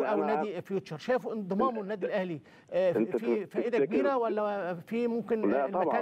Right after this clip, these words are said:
Speaker 2: ده
Speaker 1: لا طبعًا،
Speaker 2: النادي
Speaker 1: مهم،
Speaker 2: الاهلي
Speaker 1: مهم
Speaker 2: غني
Speaker 1: جدًا.
Speaker 2: بيه؟
Speaker 1: هو، هو غني بيه، لكن انا بقول ايه،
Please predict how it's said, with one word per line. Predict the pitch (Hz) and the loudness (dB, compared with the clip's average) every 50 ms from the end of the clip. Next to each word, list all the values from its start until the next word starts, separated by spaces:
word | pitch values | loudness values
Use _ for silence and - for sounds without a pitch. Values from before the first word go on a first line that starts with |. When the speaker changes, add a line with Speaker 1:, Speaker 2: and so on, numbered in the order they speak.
| - 107 | 2 2
Speaker 2:
ده | 113 - | 2 0
Speaker 1:
لا | 127 | 0
طبعًا، | - 147 147 143 127 | 0 -2 0 0 2
Speaker 2:
النادي | 110 113 120 131 143 302 | 2 2 4 4 4 4
Speaker 1:
مهم، | 285 | 4
Speaker 2:
الاهلي | 254 113 110 226 | 2 2 2 2
Speaker 1:
مهم | - - 277 269 | 0 2 2 0
Speaker 2:
غني | 226 | 2
Speaker 1:
جدًا. | 226 254 | 0 0
Speaker 2:
بيه؟ | 185 175 143 120 - _ _ _ _ _ _ _ _ _ _ _ - _ _ _ _ _ | -2 -2 -8 -12 -16 _ _ _ _ _ _ _ _ _ _ _ -20 _ _ _ _ _
Speaker 1:
هو، | - 147 156 165 160 | 0 2 2 2 2
هو | - - 156 160 156 160 156 | 0 0 0 2 2 2 2
غني | 147 165 190 214 208 190 | 4 4 4 4 4 2
بيه، | 160 160 175 190 190 151 - 123 | 2 2 2 2 2 2 2 2
لكن | 127 135 - - 139 139 156 | 2 2 2 2 2 2 4
انا | 170 175 151 | 2 2 2
بقول | 147 143 147 151 147 | 4 4 4 2 2
ايه، | 120 127 135 120 | 2 2 2 2